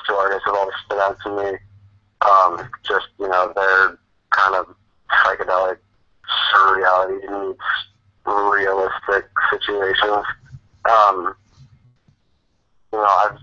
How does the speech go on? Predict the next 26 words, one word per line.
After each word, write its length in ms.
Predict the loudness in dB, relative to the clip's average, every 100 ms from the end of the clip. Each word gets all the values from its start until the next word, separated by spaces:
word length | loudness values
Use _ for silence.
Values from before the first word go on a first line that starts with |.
| -8 0
I've 320 | 0 0 -4
been 180 | -6 -2
drawing 680 | 2 2 4 2 2 0 0
or, 340 | 0 0 -2 -4
you 80 | -2
know, 180 | -2
utilizing 560 | -2 0 2 0 -2 -6 -4
techniques 400 | -4 -2 -6 -6 -8
of 120 | -8 -8 -2
both 240 | 0 0 -6 _ -8
artists 420 | 0 2 2 0 -4 -14 _ _ -14 -6 -4 -2 -4 -4 0
for 420 | 4 4 2 -2
years 420 | -4 -2 0 -2 0
now. 460 | 0 2 2 0 -6 _ -2
I've, 60 |
um, 300 | 2 2 -2 -6
you 80 | -2
know, 220 | -2 -4 _
works 580 | -8 -2 4 4 4 2 -2 0 -4 -6 _ _ -8
dating 300 | -6 -6 -2
back 240 | 0 0
to, 160 | -2 -4 -2
like, 180 | -6 -6 -10
the 340 | -8 -6 -8
age 140 | -6
of 240 | -4 -4